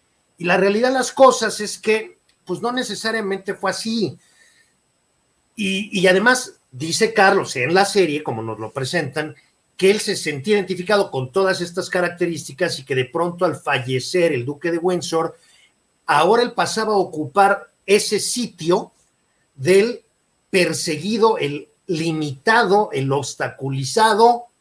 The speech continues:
¿no? Por parte del establishment y particularmente, bueno, pues por parte de su familia.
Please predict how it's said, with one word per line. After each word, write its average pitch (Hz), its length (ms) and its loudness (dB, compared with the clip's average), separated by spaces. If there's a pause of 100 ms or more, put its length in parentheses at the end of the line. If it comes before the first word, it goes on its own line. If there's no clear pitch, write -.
(160)
¿no? - 360 0 (380)
Por 156 240 -2
parte 208 600 2
del 151 300 -2
establishment 160 840 0 (480)
y 262 140 6
particularmente, 160 840 0
bueno, 131 300 -6
pues - 140 -18
por 120 200 -8
parte 120 300 -6
de 123 80 -4
su 127 160 -8
familia. 151 580 -4